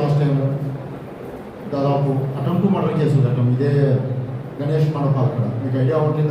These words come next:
already. ఆ, తెలుసా? Attempt to murder కేసు అంటే ఆ స్థాయికి రచ్చలు అంటే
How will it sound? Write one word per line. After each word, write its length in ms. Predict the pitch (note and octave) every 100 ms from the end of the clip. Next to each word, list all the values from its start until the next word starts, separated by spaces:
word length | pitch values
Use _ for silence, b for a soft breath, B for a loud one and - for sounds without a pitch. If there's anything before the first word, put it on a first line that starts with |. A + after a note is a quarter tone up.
| C#3+
already. 300 | C3+ B2+ C3 - - - - - -
ఆ, 40 | E3+ E3+
తెలుసా? 280 | D3+ D3+ F#3+ - - - - - - - - - - C3
Attempt 220 | C3+ D#3
to 40 | D#3
murder 200 | D3+ D3+ D3
కేసు 180 | - D3
అంటే 120 | - -
ఆ 20 | -
స్థాయికి 500 | B2 D3+ E3+ F3 F3+ F3 D#3+ D3+ D3 - - - - D3
రచ్చలు 260 | D3 D3
అంటే 120 | D3+